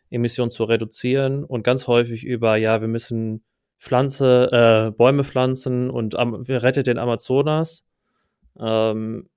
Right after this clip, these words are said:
da ist mir aufgefallen, wenn wir über Ozeane sprechen, reden wir häufig über Plastik. Da geht's ja auch in Seaspiracy drum. Ähm, aber weniger um genau diesen Fakt dieser C O zwei, ja, Absorbation, nennt man das so?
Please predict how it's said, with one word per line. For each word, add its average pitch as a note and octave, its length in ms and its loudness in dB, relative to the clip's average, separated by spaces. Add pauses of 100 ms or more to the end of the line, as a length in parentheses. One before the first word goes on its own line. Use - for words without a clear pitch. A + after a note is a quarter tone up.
(680)
da B2 220 0
ist C3+ 100 -2
mir C3+ 120 0
aufgefallen, B2+ 480 -4
wenn A#2+ 240 -2
wir A#2 160 0
über A#2 280 -2
Ozeane A#2 460 2
sprechen, C#3 500 -4
reden A#2+ 280 0
wir A2+ 120 0
häufig B2+ 280 0
über A2+ 160 -2
Plastik. F#3+ 580 -4
Da G#2+ 120 -2
geht's A2 160 -6
ja G#2+ 80 -4
auch A#2+ 160 -6
in A2+ 140 -6
Seaspiracy B2+ 720 -6
drum. C3+ 340 -4 (680)
Ähm, A2 260 -2
aber A2+ 300 -2
weniger A#2+ 580 0
um A2+ 260 -6 (240)
genau A2+ 280 0
diesen A2+ 240 -2
Fakt - 300 -6
dieser G2+ 260 -2
C - 180 -6
O A2 80 -4
zwei, A2 540 -2 (840)
ja, G#2 320 -2
Absorbation, A2+ 1040 -2
nennt C#3 160 -6
man D3 100 -6
das D3 140 -8
so? D3+ 240 -6